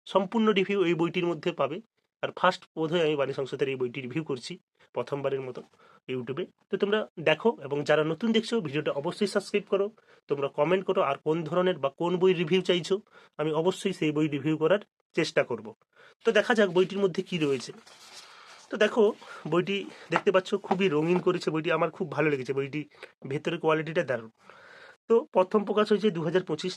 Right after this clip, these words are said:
জানো দ্বাদশ শ্রেণী তোমাদের নতুন পাঠ্যক্রম উচ্চ মাধ্যমিক শিক্ষা সংসদের। তো বইটির মূল্য রাখা হয়েছে,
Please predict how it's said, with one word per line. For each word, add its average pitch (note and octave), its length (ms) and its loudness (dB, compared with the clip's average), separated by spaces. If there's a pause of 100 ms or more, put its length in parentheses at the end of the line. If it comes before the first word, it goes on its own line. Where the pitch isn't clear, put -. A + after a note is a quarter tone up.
জানো D3+ 220 2
দ্বাদশ C#3 220 -2
শ্রেণী D#3 240 -4
তোমাদের D3 280 -2
নতুন F3 240 -2
পাঠ্যক্রম D#3 500 -2 (500)
উচ্চ - 140 -18 (100)
মাধ্যমিক C#3+ 360 -4
শিক্ষা - 260 -10
সংসদের। C#3+ 320 -6 (360)
তো - 120 2
বইটির A3+ 280 2 (380)
মূল্য G3 160 6 (120)
রাখা G#3 240 2
হয়েছে, G#3 180 4